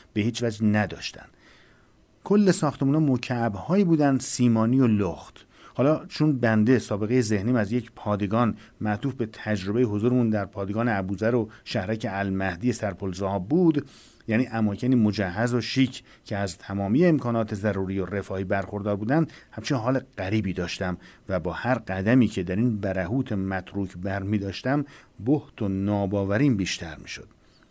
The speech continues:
دست آخر دیگه طاقت نیاوردم و همونطور که داشتیم با همت به داخل این عمارت‌های نیمه کار سرک می‌کشیدیم، گفتم: «آقا جان، اینجا دیگه کجاست؟ ما اینجا چجوری می‌تونیم مستقر بشیم؟»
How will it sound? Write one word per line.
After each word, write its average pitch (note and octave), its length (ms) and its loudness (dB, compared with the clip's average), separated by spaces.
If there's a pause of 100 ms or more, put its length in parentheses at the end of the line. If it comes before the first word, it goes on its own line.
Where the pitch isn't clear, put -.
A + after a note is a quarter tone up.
(200)
دست G#2+ 220 -2
آخر A2+ 240 0
دیگه B2 340 0 (360)
طاقت G#2+ 400 2
نیاوردم B2+ 600 4
و B2 40 0
همونطور A#2+ 320 -2
که G#2+ 80 -2
داشتیم G2+ 380 0
با G2 80 -2
همت G#2 580 0
به G2+ 80 -4
داخل G2+ 300 -2
این A2+ 120 2
عمارت‌های G2 460 -2
نیمه F#2+ 220 2
کار F#2+ 240 -6
سرک F#2+ 440 -4
می‌کشیدیم، G2 520 -4
گفتم: A2+ 300 -2
«آقا A#2 120 2
جان، A#2+ 220 0 (480)
اینجا G#2+ 260 2
دیگه C#3+ 220 4
کجاست؟ F2+ 500 -4 (880)
ما A#2 380 2 (480)
اینجا A2 460 2
چجوری G#2+ 480 2
می‌تونیم E3+ 340 4
مستقر C#3+ 560 2
بشیم؟» G#2 340 -2